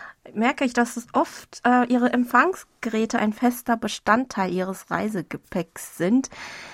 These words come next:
Gibt es auch etwas, was du in den Urlaub unbedingt mitnimmst, Sebastian?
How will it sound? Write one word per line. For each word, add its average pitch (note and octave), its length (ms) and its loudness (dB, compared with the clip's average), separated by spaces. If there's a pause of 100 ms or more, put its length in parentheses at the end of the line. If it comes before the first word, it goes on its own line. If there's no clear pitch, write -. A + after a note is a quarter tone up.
(160)
Gibt A3+ 160 -4
es A#3 120 -2
auch A3 200 4
etwas, G#3+ 400 -4
was G3 300 -2
du A#3 140 2
in F#3+ 80 2
den F3+ 120 2
Urlaub F3 280 -2
unbedingt G3 520 0
mitnimmst, - 840 -8
Sebastian? - 520 -10